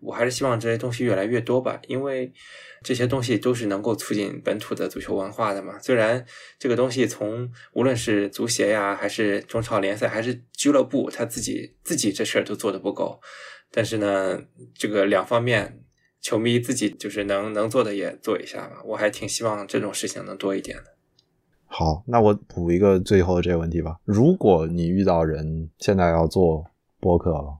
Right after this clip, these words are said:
Speaker 2: 有可能是体育播客，有可能是足球播客，有可能我不知道会不会是山东鲁能还是利物浦播客吧。<laughs> 那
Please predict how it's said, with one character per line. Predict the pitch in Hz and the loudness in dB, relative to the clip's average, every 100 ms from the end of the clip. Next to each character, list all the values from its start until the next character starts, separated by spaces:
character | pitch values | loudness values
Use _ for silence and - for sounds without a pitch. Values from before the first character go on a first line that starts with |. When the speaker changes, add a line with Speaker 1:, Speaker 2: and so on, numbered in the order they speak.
| 98 | -6
Speaker 2:
有 | 90 | 0
可 | 92 | 2
能 | 87 | 2
是 | 92 98 | 4 4
体 | 85 82 | 4 2
育 | 78 | 2
播 | 85 | 2
客， | 87 90 82 - - - | 4 2 0 -4 -20 0
有 | 104 | 4
可 | |
能 | 95 | 4
是 | 95 107 | 4 4
足 | 95 | 4
球 | 117 | 2
播 | 95 - | 0 -2
客， | - 98 | -8 -4
有 | 98 101 | 4 4
可 | |
能 | 92 90 95 98 _ _ _ _ | 6 6 4 2 _ _ _ _
我 | 92 | -4
不 | |
知 | 90 | 2
道 | 98 | 2
会 | 90 | 4
不 | 92 | 0
会 | |
是 | 85 | 0
山 | 87 92 | 0 2
东 | 92 90 | 4 6
鲁 | 85 | 4
能 | 80 80 | 4 2
还 | 85 | 0
是 | 80 85 | 2 4
利 | 85 | 4
物 | 85 | 2
浦 | - 92 | 0 -2
播 | - | -2
客 | - 95 | 0 2
吧。 | 87 - 156 - | 2 2 2 0
<laughs> | 254 220 - | -2 -2 0
那 | 151 | -2